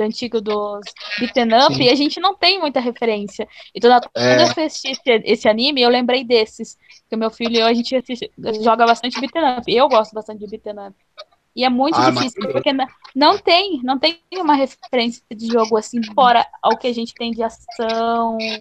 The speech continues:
Speaker 1: de R P G e et cetera
Speaker 2: É.
Speaker 1: e tal.
Speaker 2: É que eu, eu acho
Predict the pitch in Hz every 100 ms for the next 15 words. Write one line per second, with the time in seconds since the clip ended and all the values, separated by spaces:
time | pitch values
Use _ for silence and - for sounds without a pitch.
0 | _ - _ _ 226 214 233 240 233 208
1 | 208 208 214 220 220 214 214 226 226 -
2 | - 214 - 226 127 - - - - _
3 | _ _ - 226 262 247 156 196 208 226